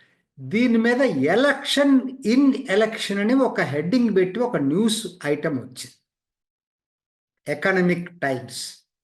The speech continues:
కాబట్టి దాన్నే నేను చెప్తా ఉన్నా ఇవాళ. అది చాలా ఇంట్రెస్టింగ్గా ఉంది కాబట్టి మీతో షేర్ చేసుకుందాం అని చెప్పి నేను చెప్తా ఉన్నా. ఎలా సాధ్యమైంది?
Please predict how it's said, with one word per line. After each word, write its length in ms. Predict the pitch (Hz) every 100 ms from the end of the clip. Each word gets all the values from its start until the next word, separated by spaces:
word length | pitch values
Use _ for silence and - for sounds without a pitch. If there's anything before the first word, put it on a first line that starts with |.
| _ _ _ _ _ _ _ _ _ _ _
కాబట్టి 880 | 165 180 220 233 190 170 208 214 - _ -
దాన్నే 520 | 123 175 247 311 330
నేను 220 | 294 226
చెప్తా 440 | 170 160 - - 165
ఉన్నా 240 | 135 131
ఇవాళ. 400 | 131 120 127 160 - _ _ _ _ _ _ _ _ _ _ _ -
అది 460 | 170 208 240 180 170
చాలా 320 | 196 233 311
ఇంట్రెస్టింగ్గా 920 | 226 170 226 - 311 302 294 254 240
ఉంది 260 | 220 208 196
కాబట్టి 380 | 190 180 208 262
మీతో 440 | 202 247 254 247
షేర్ 440 | - 202 254 277
చేసుకుందాం 580 | 233 196 - 190 180 175
అని 120 | 170 135
చెప్పి 200 | 160 -
నేను 580 | 196 170 151 120 143 - _ _ _ 160
చెప్తా 300 | - - 135
ఉన్నా. 300 | 120 120 - _ _ _ _ -
ఎలా 320 | 143 165 170
సాధ్యమైంది? 1300 | 170 131 123 104 - 104 110 104 90 127 139 131